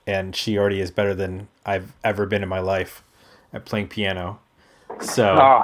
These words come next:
Speaker 2: that's amazing.
Speaker 1: like, can read music, which I never learned to read music, even though I can play,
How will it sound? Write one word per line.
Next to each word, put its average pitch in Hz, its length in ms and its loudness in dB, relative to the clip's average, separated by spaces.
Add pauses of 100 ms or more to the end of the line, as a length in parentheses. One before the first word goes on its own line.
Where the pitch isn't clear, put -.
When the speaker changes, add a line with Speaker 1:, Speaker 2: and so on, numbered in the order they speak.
Speaker 2:
that's 127 220 4
amazing. 113 480 4
Speaker 1:
like, 120 160 2
can 120 180 2
read 113 220 4
music, 110 380 4
which 117 140 2
I 110 120 4
never 104 340 4
learned 101 420 0
to - 140 -10
read 98 220 -6
music, 101 360 -4
even 98 160 -6
though 98 60 -4
I 92 80 -2
can 92 140 -10
play, 98 360 -2